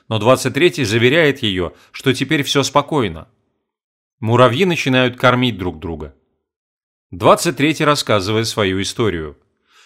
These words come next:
Побывав в мире богов, двадцать третий возвратился в Белокан, чтобы распространять благую весть. Сто третья принцесса замечает, что двадцать третий старается не поминать пальцев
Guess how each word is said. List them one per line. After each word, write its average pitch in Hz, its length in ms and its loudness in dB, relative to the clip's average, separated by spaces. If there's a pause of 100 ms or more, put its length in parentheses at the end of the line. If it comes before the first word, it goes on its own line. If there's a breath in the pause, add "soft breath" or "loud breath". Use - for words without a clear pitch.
(180 soft breath)
Побывав 131 480 4
в 110 160 -6
мире 139 240 2
богов, 120 460 2 (300 soft breath)
двадцать 143 400 2
третий 175 280 2
возвратился 123 800 0
в 107 80 -8
Белокан, 127 640 2 (160 soft breath)
чтобы 120 280 0
распространять 123 720 -2
благую 120 420 4
весть. 143 420 -2 (840)
Сто - 160 -6
третья 117 360 0
принцесса 110 420 -4
замечает, 120 580 -2 (200 soft breath)
что - 200 -4
двадцать 120 360 0
третий 170 260 0
старается 117 540 0
не 135 100 0
поминать 156 480 -2
пальцев 139 400 0